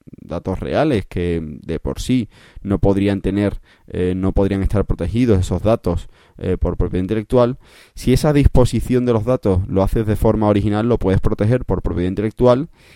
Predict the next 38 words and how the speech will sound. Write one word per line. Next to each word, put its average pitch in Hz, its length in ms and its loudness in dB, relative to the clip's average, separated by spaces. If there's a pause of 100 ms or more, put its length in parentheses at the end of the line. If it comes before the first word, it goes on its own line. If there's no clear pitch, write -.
(140)
y 113 140 2
si 113 200 0
esa 131 200 4
disposición 127 580 4
no 107 140 4
es 110 160 2
original, 120 640 2
porque - 260 -6
tú 95 140 -2
no 95 80 0
has 90 80 -4
puesto 101 240 -2
esos 98 420 0
números 117 440 -2
o - 180 -4
esos 92 280 -2
datos 110 360 -2
de 87 80 -4
forma 98 320 0
original, 107 420 -2 (360)
lo 123 140 4
podrías 117 280 6
proteger 120 360 2
como 117 300 2
una 107 180 2
base 107 260 2
de 110 40 2
datos 110 300 0 (320)
según 104 340 2
el 107 60 2
artículo 101 340 0
ciento 101 380 -2
treinta 85 240 -4
y 80 80 -6
tres 90 180 -4
de 87 80 -4
la 85 100 -4
ley. 80 200 -8